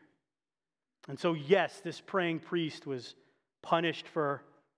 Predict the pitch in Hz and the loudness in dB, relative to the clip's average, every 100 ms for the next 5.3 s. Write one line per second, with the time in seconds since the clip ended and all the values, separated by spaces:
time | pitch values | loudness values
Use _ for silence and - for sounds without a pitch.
0 | _ _ _ _ 170 - 170 160 165 156 | _ _ _ _ -2 2 2 2 -2 0
1 | 160 139 - 139 131 - 135 120 156 151 | -4 -6 -4 -4 -6 -8 -10 2 2 4
2 | 156 165 156 143 - 160 160 151 139 135 | 4 4 4 0 2 2 2 0 -4 0
3 | 139 - 127 135 - 165 156 151 - 139 | 0 0 -6 -10 -4 2 4 2 0 -4
4 | 127 131 127 - 147 139 135 139 123 - | -4 -10 -12 -6 -4 -4 -6 -8 -12 -6
5 | 135 120 151 | -6 -6 -16